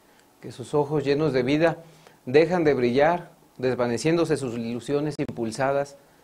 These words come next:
desde su corazón para nunca hacerse realidad. Susana Guadalupe Viramontes Cruz tenía quince años de edad cuando el veintinueve de junio del presente año,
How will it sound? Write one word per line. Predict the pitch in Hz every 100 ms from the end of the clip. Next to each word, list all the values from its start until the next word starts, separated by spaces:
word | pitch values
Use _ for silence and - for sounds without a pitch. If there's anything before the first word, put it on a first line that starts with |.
| _ _ _
desde | - 127 117
su | 127 -
corazón | 117 113 127 147 175 - - _ _ _ - -
para | 160 135
nunca | 143 190 185
hacerse | 143 156 147 139
realidad. | 120 113 110 120 - - _ _ _ _ _ _ _ _ _ _ _ _
Susana | - 127 143 151
Guadalupe | 156 135 127 131
Viramontes | 151 127 123 135 139 135
Cruz | - 180 208 - - - - -
tenía | 147 170 190
quince | 202 208 196
años | 190 196 180
de | 147
edad | 143 190 190 - - - _
cuando | - 143 143
el | 143
veintinueve | 143 - 147 180 185
de | 160
junio | 156 170 170 160
del | 139
presente | 107 120 139 151 147
año, | 127 127